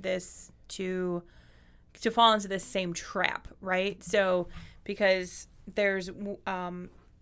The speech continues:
we're waiting on Winds of Winter, and there's supposed to be, um, Dreaming of Spring or Dreams of Spring is supposed to be the,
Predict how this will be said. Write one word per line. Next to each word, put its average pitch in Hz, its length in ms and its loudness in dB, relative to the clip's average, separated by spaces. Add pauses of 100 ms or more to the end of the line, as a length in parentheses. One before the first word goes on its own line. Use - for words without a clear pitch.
(140)
we're 214 180 0
waiting 220 220 2
on 202 100 0
Winds 196 160 0
of 185 80 -6
Winter, 185 340 -4
and 175 100 -4
there's 170 140 -4
supposed - 280 -4
to 175 60 -8
be, 170 360 -4
um, 175 240 -8
Dreaming 180 320 -8
of 170 100 -10
Spring 170 480 -6 (420)
or 175 60 -12
Dreams 170 320 -8
of 160 80 -10
Spring 165 440 -14 (360)
is 180 140 -6
supposed - 320 -8
to 175 40 -14
be 170 140 -8
the, 165 240 -10